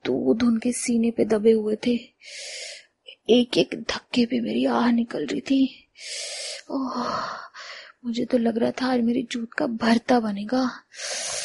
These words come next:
लगभग बीस मिनट तक लगातार मेरी जुदाई हुई, दोस्तों। मैं दो बार झड़ गई, मगर पता नहीं वो कब झड़ते। फिर अचानक से उनकी रफ्तार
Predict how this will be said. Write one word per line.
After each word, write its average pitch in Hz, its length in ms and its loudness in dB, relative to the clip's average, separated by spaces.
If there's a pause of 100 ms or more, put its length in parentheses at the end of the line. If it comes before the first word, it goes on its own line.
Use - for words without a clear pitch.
(340)
लगभग 233 420 2
बीस 240 640 -2
मिनट 233 300 -2
तक - 100 0 (100)
लगातार 233 720 0
मेरी 233 260 2
जुदाई 240 400 2
हुई, 226 200 2
दोस्तों। 247 440 0 (1300)
मैं 202 200 -2
दो 220 300 8
बार 214 240 6
झड़ 202 240 2
गई, 220 260 2 (720)
मगर 226 280 4
पता 220 440 0
नहीं 254 160 6
वो 208 320 2
कब 226 340 2
झड़ते। 233 540 2 (640)
फिर 262 200 10
अचानक 247 460 0
से 254 140 -2
उनकी 254 200 -2
रफ्तार 247 560 2